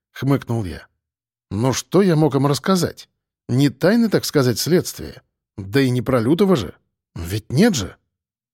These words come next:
«Всё знаем», прозвучало в унисон. «Ты должен определиться», настаивала Машка, постукивая ноготком по кружке. «Да, определись уже, Максим Сергеевич»,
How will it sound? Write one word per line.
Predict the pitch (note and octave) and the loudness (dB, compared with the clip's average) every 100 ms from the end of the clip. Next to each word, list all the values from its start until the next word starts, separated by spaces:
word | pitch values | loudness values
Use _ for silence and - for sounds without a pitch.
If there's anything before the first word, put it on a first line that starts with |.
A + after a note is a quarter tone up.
| _ | _
«Всё | - - F3+ C4 | -8 -4 2 2
знаем», | G3+ C3 F#3+ B2 D#2 - _ _ _ _ | 2 2 2 2 -2 -14 _ _ _ _
прозвучало | B2+ B2+ B2 B2 C#3 A2 | 0 0 0 0 2 2
в | A#2+ | 0
унисон. | D3 - F2+ - - _ _ _ _ _ | 0 -2 -6 -8 -16 _ _ _ _ _
«Ты | F#3 A#3+ | 2 4
должен | F#3+ A3+ G#3+ A3 A#3 | 6 4 4 2 2
определиться», | G#3+ - A3+ B3 D4 D#3+ - G2 - _ _ _ _ A#2 | 0 2 2 4 2 2 -4 -8 -10 _ _ _ _ -2
настаивала | B2 - B2+ B2 A#2+ | 0 2 2 2 2
Машка, | D#3+ G#3+ G3+ | 2 0 -2
постукивая | D#3+ A#2+ E3+ D#3+ D3+ C#3+ | -2 -2 -2 0 2 2
ноготком | C3+ B2+ - D#3 C3+ | 2 0 0 0 0
по | F3 | -2
кружке. | G#3 D3+ - - E2 - _ _ _ _ _ _ _ F#3+ | 0 -2 -2 -10 -14 -16 _ _ _ _ _ _ _ 0
«Да, | E3+ G#3+ G3 - _ _ | 4 4 2 0 _ _
определись | E3 D#3+ G3 G#3+ C4+ - | -2 2 2 4 2 2
уже, | C#3 D3 | 2 2
Максим | C#3 D#3 C#3 | 2 0 0
Сергеевич», | F3 F3+ E3 G2+ F#2 - | 2 2 2 0 -6 -14